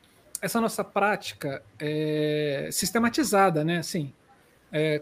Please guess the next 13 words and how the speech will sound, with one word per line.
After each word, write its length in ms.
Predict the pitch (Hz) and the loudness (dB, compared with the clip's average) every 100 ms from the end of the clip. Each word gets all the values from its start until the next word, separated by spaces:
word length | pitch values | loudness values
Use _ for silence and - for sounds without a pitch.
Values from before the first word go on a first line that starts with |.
| - | -2
quando, 640 | 175 175 180 202 190 180 180 | 0 2 4 4 6 4 0
quando 200 | 196 185 | -2 -2
você 220 | 185 208 | -2 -2
falou 480 | 196 202 180 180 175 | 4 4 6 4 2
que, 240 | 175 - 160 | -2 -4 -4
assim, 280 | - 156 143 | -2 -6 -6
"Cara, 480 | - 202 170 156 147 - _ | -4 0 0 0 -2 -6 _
tenho 300 | 214 262 254 | 0 0 -2
que 120 | - | -6
parar, 580 | - 214 170 175 190 202 | -4 -2 2 2 2 -2
tenho 260 | - 220 214 | 0 0 0
que 80 | |
escrever, 880 | - - 175 151 151 170 185 190 | -4 -2 -2 0 4 6 6 6